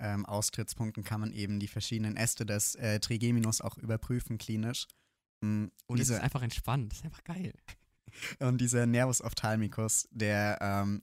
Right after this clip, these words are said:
Speaker 1: spaltet sich eben hauptsächlich in diese drei Äste auf. Äh, der verläuft davor durch den Sinus cavernosus, das ist dieser große venöse Sinus.
Speaker 2: Das hatten wir, glaub ich, schon mal
Speaker 1: Und
Speaker 2: erwähnt bei den Arterien, ne?
Speaker 1: Genau, und da zieht er dann durch die Fissura orbitalis superior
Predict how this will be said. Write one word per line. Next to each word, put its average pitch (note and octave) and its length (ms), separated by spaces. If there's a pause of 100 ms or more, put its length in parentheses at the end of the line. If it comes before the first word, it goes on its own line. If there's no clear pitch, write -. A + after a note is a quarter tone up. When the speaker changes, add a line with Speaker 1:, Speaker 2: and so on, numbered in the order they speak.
Speaker 1:
spaltet - 380
sich - 200
eben G2+ 200
hauptsächlich - 500
in G#2 80
diese G#2 180
drei G2 240
Äste G2+ 320
auf. G2+ 320 (500)
Äh, G#2+ 220
der A2 120
verläuft - 480
davor B2+ 360
durch C3+ 200
den A#2 280
Sinus A#2+ 380
cavernosus, G#2+ 920
das - 160
ist - 80
dieser G#2+ 240
große A#2+ 400
venöse G#2+ 380
Sinus. A2+ 440
Speaker 2:
Das C3 160
hatten D3 120
wir, D#3+ 60
glaub D3+ 120
ich, C#3+ 80
schon - 100
mal A#2 140
Speaker 1:
Und A2 80
Speaker 2:
erwähnt A#2 180
bei A#2 60
den A2+ 100
Arterien, A2 460
ne? D3 200
Speaker 1:
Genau, A2 320
und A2 140
da A#2 180
zieht B2 220
er A#2 80
dann A#2 180
durch A2+ 200
die A2+ 240
Fissura A2+ 500
orbitalis G#2+ 640
superior A2 720